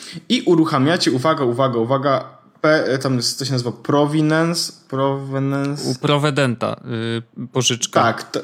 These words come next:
Speaker 1: Proveden-, Provedent
Speaker 2: Mhm.
Speaker 1: kropka workspace. Otwieracie sobie to.
Speaker 2: No.
Speaker 1: To jest pro-, właśnie jakby workspace całego projektu, po czym zmieniacie, e, bundle identifier na jakiś własny, wpisujecie sobie tam na przykład com, dupa, dupa, dupa, dupa, dupa, dupa,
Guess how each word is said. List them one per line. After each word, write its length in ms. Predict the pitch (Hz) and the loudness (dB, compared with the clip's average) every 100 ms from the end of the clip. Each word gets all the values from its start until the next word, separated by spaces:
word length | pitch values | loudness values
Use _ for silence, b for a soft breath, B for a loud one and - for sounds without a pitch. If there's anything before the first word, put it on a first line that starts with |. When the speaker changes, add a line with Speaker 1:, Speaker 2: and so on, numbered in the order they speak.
| - - _ _ _ | -8 -18 _ _ _
Speaker 1:
Proveden-, 580 | 165 160 156 151 143 143 | 2 4 4 2 0 -4
Provedent 720 | - 165 165 151 156 165 - | -2 2 4 2 2 0 0
Speaker 2:
Mhm. 160 | 135 131 | -2 0
Speaker 1:
kropka 380 | 151 143 - 135 | 0 0 0 2
workspace. 640 | 123 127 - 180 220 - - - | 0 -2 -4 -2 -2 -4 -12 -10
Otwieracie 500 | - 139 165 127 127 | -8 0 2 2 0
sobie 220 | 123 120 120 | -4 -4 0
to. 300 | 226 320 - | 0 0 -4
Speaker 2:
No. 360 | 117 165 240 - b b - | 0 2 0 -6 b b -2
Speaker 1:
To 80 | |
jest 240 | 151 151 - | -2 -2 -4
pro-, 160 | 151 | -2
właśnie 280 | 131 135 147 | -2 -2 0
jakby 240 | 131 123 117 | 0 0 0
workspace 460 | 131 139 - 127 123 - | 0 0 -2 -4 -4 -4
całego 300 | 131 120 113 | -2 0 0
projektu, 500 | 113 120 139 208 254 B B B B | -2 -4 0 -2 -2 B B B B
po 120 | 151 139 | -2 0
czym 340 | 151 139 139 B B 131 | 2 2 0 B B -6
zmieniacie, 1000 | 131 147 156 160 151 - 131 123 120 - | 0 2 2 2 0 2 2 2 0 -2
e, 240 | 117 113 | -2 -2
bundle 580 | 117 143 147 139 139 113 | 0 2 2 2 0 0
identifier 680 | 131 131 131 147 139 135 131 | -2 -2 -2 0 0 0 0
na 140 | 127 | 0
jakiś 420 | 127 127 123 - | -2 -2 -2 -2
własny, 480 | 127 127 127 180 185 | 0 0 2 -2 -2
wpisujecie 480 | 180 127 135 127 127 | -2 -2 0 -2 -2
sobie 160 | 113 | -4
tam 140 | 107 110 | -4 -6
na 80 | 107 | -6
przykład 220 | 104 - | -10 -4
com, 460 | 131 120 113 107 104 | 2 2 2 -2 -4
dupa, 360 | 104 120 104 101 | -2 -2 0 -2
dupa, 260 | 107 107 | -2 -4
dupa, 220 | 104 - | -4 -4
dupa, 200 | 104 104 | -4 -2
dupa, 180 | 104 101 | -4 -4
dupa, 220 | 101 101 | -6 -6